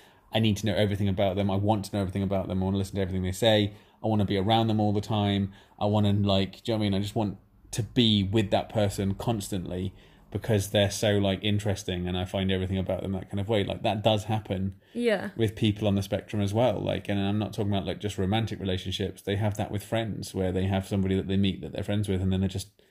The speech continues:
Speaker 1: they kind of become obsessed with them in the same way they become obsessed with a thing, but it's not in a,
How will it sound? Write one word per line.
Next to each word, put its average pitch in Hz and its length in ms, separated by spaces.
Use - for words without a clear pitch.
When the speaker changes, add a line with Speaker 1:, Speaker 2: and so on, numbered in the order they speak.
Speaker 1:
they - 80
kind 117 200
of 113 60
become 110 200
obsessed 107 360
with 98 140
them 92 240
in 131 180
the 131 80
same 123 340
way 117 160
they 117 140
become 117 260
obsessed 113 380
with 117 180
a 113 520
thing, 135 200
but 98 100
it's 95 140
not 110 280
in 104 100
a, 98 500